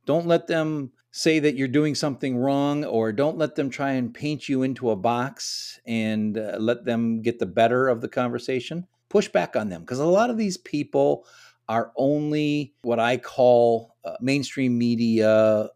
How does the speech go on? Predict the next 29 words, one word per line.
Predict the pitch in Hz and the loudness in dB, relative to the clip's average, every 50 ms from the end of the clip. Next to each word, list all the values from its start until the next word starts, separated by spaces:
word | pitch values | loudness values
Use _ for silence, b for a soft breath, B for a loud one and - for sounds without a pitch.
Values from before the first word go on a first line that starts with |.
| _ _ | _ _
warriors, | - 92 120 113 120 120 117 113 110 104 92 85 80 92 90 - - | -8 -6 0 4 6 6 6 6 4 2 0 -4 -8 -10 -12 -12 -6
in | - 127 120 120 117 | -2 0 0 2 2
that | 113 110 107 107 - - | 2 2 0 -2 -2 0
they | 117 110 110 | 0 2 2
hear | 110 110 - - 190 196 190 180 | 0 -2 -4 -2 2 4 4 4
something, | 180 - - 107 101 101 92 - - 101 101 101 107 110 107 _ _ _ _ _ _ _ _ | 4 2 -2 -2 -2 -4 -6 -6 -6 -4 -4 -4 -6 -6 -8 _ _ _ _ _ _ _ _
they | - - | -18 -18
take | - - - 143 151 131 | -8 0 2 2 4 4
it | 147 131 | 4 4
at | 123 120 120 | 4 2 2
face | - 117 113 110 107 | 2 2 2 2 0
value, | - - 101 98 101 104 104 101 101 101 101 101 98 - _ _ _ _ _ _ _ _ - | -2 -2 0 2 2 2 0 0 -2 -2 -4 -4 -6 -8 _ _ _ _ _ _ _ _ -6
and | 110 110 107 104 101 | -2 -2 0 0 0
then | 104 104 107 101 | 0 0 0 -2
they | 104 98 101 98 101 101 95 - _ _ _ - | -2 -4 -4 -4 -6 -8 -10 -16 _ _ _ 0
run | 98 113 107 98 101 | 2 2 2 2 0
with | 95 92 - | -4 -4 -6
it. | 90 - - _ _ | -8 -10 -10 _ _
Uh, | 113 120 127 127 123 - - - | 2 4 4 6 6 4 2 0
this | 147 127 120 165 180 180 - - - | -2 2 4 4 4 4 2 -2 -2
next | 131 127 147 175 175 - - - | 2 2 4 2 2 0 0 2
one | 247 202 139 127 139 165 180 - - | 4 4 6 4 2 2 -2 -2 2
is | 117 123 113 113 117 120 123 120 117 120 | 2 4 4 6 6 6 4 4 2 0
an | 131 123 123 | -2 -2 -2
update | 123 - - 120 123 123 - - 117 107 120 143 - - - | 0 2 2 2 2 0 -2 -2 2 2 2 0 0 -6 -14
from | - - - - 107 107 113 117 117 113 | -20 -6 -2 0 0 2 2 2 2 0
the | 113 | 0
Gay | 104 107 117 120 120 | 2 4 6 6 6
Republican. | 117 113 113 123 120 120 117 - - 113 147 160 | 4 4 4 2 2 2 2 0 0 -2 -2 -2